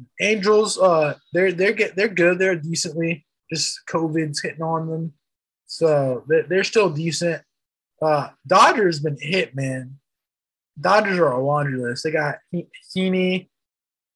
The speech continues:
Kershaw, Trinan, Price, Dustin May, and Duffy, even though they've been out.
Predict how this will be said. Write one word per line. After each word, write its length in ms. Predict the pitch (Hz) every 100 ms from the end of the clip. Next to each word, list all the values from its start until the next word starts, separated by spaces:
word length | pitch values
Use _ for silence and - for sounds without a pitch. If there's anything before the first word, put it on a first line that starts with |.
| _
Kershaw, 600 | - 202 185 202 180 175
Trinan, 600 | 151 196 180 175 175 170
Price, 600 | - 185 180 170 175 - - 127
Dustin 420 | 190 175 180 170
May, 280 | 165 160 165
and 160 | 170
Duffy, 580 | 160 160 151 156 156 156
even 180 | 170 160
though 100 | 156
they've 160 | 151 143
been 140 | 147
out. 240 | 147 147